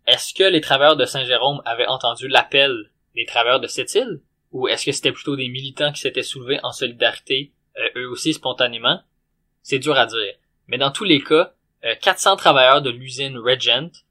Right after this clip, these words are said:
en plus des conducteurs d'autobus, des métallurgistes de la Secor, des profs, des cols blancs, vont tous faire la grève. Euh,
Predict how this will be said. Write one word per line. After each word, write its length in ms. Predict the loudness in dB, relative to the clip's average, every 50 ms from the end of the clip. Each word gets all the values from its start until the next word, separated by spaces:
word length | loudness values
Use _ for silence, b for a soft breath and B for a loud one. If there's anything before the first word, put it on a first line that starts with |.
| _ _ _
en 140 | -6 -6 -6
plus 280 | -6 -4 -2 -2 -2
des 160 | -4 -8 -8
conducteurs 400 | -4 -4 -6 -6 -2 2 2 2
d'autobus, 600 | 2 0 -4 -4 -4 -2 0 -2 -2 -2 -4 -14
des 160 | _ -10 -6 -4
métallurgistes 600 | -4 2 4 4 4 4 0 2 2 2 2 4
de 60 | 4
la 140 | 2 2 2
Secor, 600 | 2 -6 -6 -2 0 2 2 2 0 -2 -4 -6
des 120 | -10 -12
profs, 560 | -10 -8 0 0 0 0 0 -6 -16 -18 _ _ _ _ _ _
des 80 | -14
cols 240 | -2 2 2 2 2
blancs, 300 | 2 0 0 0 0 -2 _ _ _ _ _ _ _
vont 140 | -10 -10 -8 _
tous 340 | 0 0 0 0 -8 -14 -16 _
faire 280 | _ 2 4 6 6 6
la 120 | 4 2
grève. 360 | 0 0 0 0 0 0 -4 -12 _ _ _ _ _ _ _ b b b b _ _
Euh, 120 | -4 -4